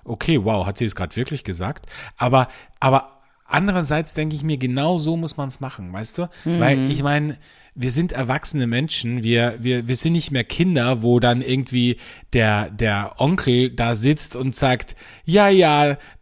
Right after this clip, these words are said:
Speaker 1: du isst auch immer gerne, äh, weiß ich nicht, äh, zwei Portionen von, von der Torte“, ne? Und du denkst dir so, „Das ist mega unangenehm jetzt gerade hier auf der Familienfeier“, ja? Also
Speaker 2: Ja.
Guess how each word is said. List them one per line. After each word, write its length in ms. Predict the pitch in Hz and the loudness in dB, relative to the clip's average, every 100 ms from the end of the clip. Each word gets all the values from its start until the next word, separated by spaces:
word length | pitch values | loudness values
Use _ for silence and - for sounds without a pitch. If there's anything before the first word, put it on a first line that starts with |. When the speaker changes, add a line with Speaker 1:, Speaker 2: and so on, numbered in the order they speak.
| - | 2
Speaker 1:
du 140 | 185 | 6
isst 260 | 190 190 160 | 6 6 4
auch 180 | 170 | 2
immer 300 | - 165 156 | 2 4 4
gerne, 640 | 139 143 143 143 139 135 - | 4 4 4 4 4 2 0
äh, 380 | 131 131 127 127 | 0 2 2 0
weiß 200 | 127 131 | -2 0
ich 120 | 127 | 0
nicht, 400 | 120 113 - - | 0 -4 -6 -8
äh, 440 | 120 120 117 113 117 - - | -2 0 0 0 -2 -8 -8
zwei 240 | - 143 135 | 2 4 4
Portionen 760 | 135 123 - 123 120 120 120 131 123 | 2 2 2 2 2 2 -4 -8 -10
von, 500 | - 120 113 117 117 | -2 0 0 -2 -4
von 200 | 120 117 | -2 0
der 140 | 110 | 0
Torte“, 460 | 98 120 104 101 101 | -2 0 0 0 -2
ne? 240 | 104 151 - - | 0 0 -2 -6
Und 180 | 123 123 | -2 0
du 80 | 120 | 0
denkst 220 | 139 - | -2 -2
dir 100 | 123 | -2
so, 180 | 120 113 | -2 -4
„Das 120 | 110 | -6
ist 100 | - | -6
mega 240 | 123 135 139 | -2 0 0
unangenehm 580 | 147 139 110 104 101 101 | 0 -2 -2 -2 -2 -2
jetzt 220 | 101 - | -4 -4
gerade 220 | 107 107 | -4 -2
hier 180 | 107 107 | -2 -4
auf 80 | - | -6
der 100 | 104 | -6
Familienfeier“, 840 | 107 104 101 101 98 95 92 90 | -4 -4 -2 -4 -6 -6 -6 -6
ja? 180 | 95 - - - - | -6 -8 -12 -20 -6
Also 240 | 117 123 | 0 2
Speaker 2:
Ja. 120 | 127 | 2